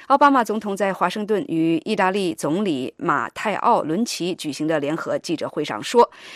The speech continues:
：“我们必须维持目前对俄罗斯的制裁。” 美国和欧洲官员表示，俄罗斯军队跨边界进入乌克兰，支持分离分子。俄罗斯官员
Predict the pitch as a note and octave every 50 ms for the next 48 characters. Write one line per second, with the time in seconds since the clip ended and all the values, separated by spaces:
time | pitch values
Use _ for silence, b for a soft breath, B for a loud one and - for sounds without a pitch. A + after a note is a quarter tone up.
0 | B B B - F3 E3+ E3+ F#3 - _ _ _ - C4 A3+ - - - A#3+ A#3+
1 | - - - D3+ D#3 F3+ - - F3 - - F3+ D#3+ - E3 C#3 C3 - - D#3+
2 | D3 - - F3+ F#3 F#3+ F3+ - - D#3+ G#2 - - D3+ A#2+ - - E2 - -
3 | _ B B B B B B B B B B B G#3+ G#3 G3+ A3 A3 G#3+ - F#3+
4 | F#3 - - G#3+ A3 G#3 G#3 G3+ F3 G3 F3+ F3 D#3+ D#3 D#3+ E3 A#2+ - - -
5 | A3 G3 - _ - - G3 G#3+ B3 B3 - C4+ A#3 - D4 C#4+ C#4 C#4 F#3+ -
6 | - - - - G3+ E3+ - A3+ B3 B3+ B3+ A3+ - - - A#3 G#3+ F#3 E3+ G#2
7 | D#3 G3 - - D3+ B2 G#2 C#3 C#3+ - - A#3 A3+ - - - D#3+ - - G#3
8 | G3+ F3+ D3+ - - G3 E3+ D3+ - - G#2 - B B B B B B B B
9 | B B B _ _ _ - F3 F3+ F#3 F#3+ F#3 - F#3+ - G#3+ G#3 G3 F3 D3+
10 | D#3